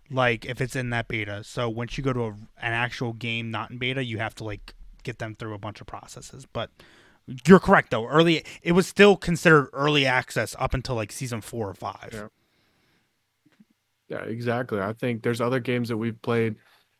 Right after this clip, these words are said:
Speaker 2: Kyle, I'm pretty sure we played, what was that game where you die and become a chicken <laughs> and, and run around?
Speaker 1: <laughs>
Speaker 2: Another
Speaker 1: Realm
Speaker 2: V R.
Speaker 1: Royale?
Speaker 2: Realm Royale, that bullshit. Dude, I mean, that said early access.
Speaker 1: That had
Speaker 2: I,
Speaker 1: good
Speaker 2: I think
Speaker 1: elements, man.
Speaker 2: And that game wasn't buggy or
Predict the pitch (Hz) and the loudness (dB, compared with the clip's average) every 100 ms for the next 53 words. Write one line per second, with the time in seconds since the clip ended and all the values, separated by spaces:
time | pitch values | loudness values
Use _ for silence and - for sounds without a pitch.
0 | _ - 135 127 127 131 120 135 131 120 | _ 2 4 4 4 2 4 4 4 4
1 | 135 127 120 156 143 135 123 139 139 131 | 4 6 6 4 6 4 4 2 4 2
2 | 120 110 120 123 127 117 - 117 107 139 | -2 0 2 2 2 -2 -4 -6 -4 -4
3 | 127 131 123 - 139 143 131 - 127 - | -2 -2 -4 -4 -2 2 0 -2 -8 -6
4 | 147 139 135 131 262 175 131 226 170 160 | -4 0 2 10 12 12 10 8 8 8
5 | 143 160 175 170 160 160 175 208 - _ | 8 10 10 8 8 6 4 2 -6 _
6 | _ 170 160 165 156 143 135 120 113 131 | _ 2 4 4 2 2 4 2 2 -2
7 | 131 120 123 120 - 117 151 - - - | -4 -2 -2 -2 -6 -6 -8 -14 -16 -20
8 | _ 160 139 - 147 165 180 185 220 - | _ -2 -2 0 0 2 4 4 4 2
9 | 147 131 123 117 110 107 117 151 214 123 | -2 2 2 0 -4 -6 -2 2 2 0
10 | 101 151 127 101 101 101 - 98 101 - | -4 -2 -2 -4 -4 -10 -14 -16 -16 -16
11 | - - - - - - - 170 190 240 | -18 -20 -20 -20 -20 -12 -2 2 2 2
12 | 135 123 117 113 101 98 104 107 117 127 | 0 0 0 -2 -4 -2 -2 -2 -4 -2
13 | 104 104 101 104 | -2 -4 -6 -8